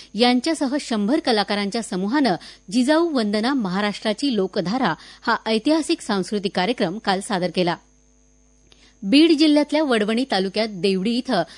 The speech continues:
दरवर्षी पौष पौर्णिमेला राणूबाई देवीची यात्रा भरत असते. मात्र यावर्षी पौर्णिमा आणि मकर संक्रांत एकाच दिवशी आल्यामुळे ही यात्रा दुसऱ्या दिवशी बुधवारी भरणार आहे.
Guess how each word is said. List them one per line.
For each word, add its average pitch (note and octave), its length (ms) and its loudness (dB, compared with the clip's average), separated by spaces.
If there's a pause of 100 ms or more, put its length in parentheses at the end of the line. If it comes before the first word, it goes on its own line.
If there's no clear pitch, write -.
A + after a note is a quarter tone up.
(160)
दरवर्षी C4+ 600 4 (120)
पौष C4 260 -2
पौर्णिमेला G3+ 640 -2 (260)
राणूबाई D4 480 4
देवीची G#3 400 -2
यात्रा G3+ 300 -4
भरत G3+ 260 -2
असते. F3+ 260 -2 (280)
मात्र F#3+ 380 -2 (100)
यावर्षी G#3+ 460 0 (180)
पौर्णिमा A3+ 480 2
आणि G#3 260 -4
मकर G3+ 300 -4
संक्रांत F#3+ 460 -4
एकाच A3 360 -4
दिवशी B3 300 0
आल्यामुळे F#3 420 0 (300)
ही D#4+ 80 4
यात्रा C4+ 320 0
दुसऱ्या G#3+ 380 -2
दिवशी G#3+ 340 -2
बुधवारी A3 500 -2
भरणार F3 320 -2
आहे. E3+ 180 -2